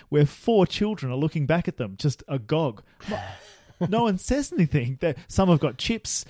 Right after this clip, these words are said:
Speaker 1: One's holding a pencil.
Speaker 2: <laughs> Wow, you really remember a lot about this
Speaker 1: And
Speaker 2: ad.
Speaker 1: they, um, they pan back and it's the Honda Odyssey. What an amazing car. The implication being that
Speaker 2: It's
Speaker 1: if
Speaker 2: a
Speaker 1: you
Speaker 2: cool car.
Speaker 1: It's, it's such a cool car that you will be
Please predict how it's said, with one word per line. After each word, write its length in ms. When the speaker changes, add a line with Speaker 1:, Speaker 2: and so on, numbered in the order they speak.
Speaker 1:
One's 260
holding 300
a 40
pencil. 560
Speaker 2:
<laughs> 100
Wow, 100
you 160
really 260
remember 400
a 60
lot 180
about 240
this 160
Speaker 1:
And 140
Speaker 2:
ad. 60
Speaker 1:
they, 340
um, 260
they 100
pan 320
back 220
and 80
it's 80
the 80
Honda 280
Odyssey. 300
What 300
an 60
amazing 400
car. 180
The 100
implication 580
being 420
that 220
Speaker 2:
It's 160
Speaker 1:
if 40
Speaker 2:
a 40
Speaker 1:
you 60
Speaker 2:
cool 200
car. 400
Speaker 1:
It's, 240
it's 200
such 360
a 60
cool 240
car 280
that 140
you 140
will 100
be 400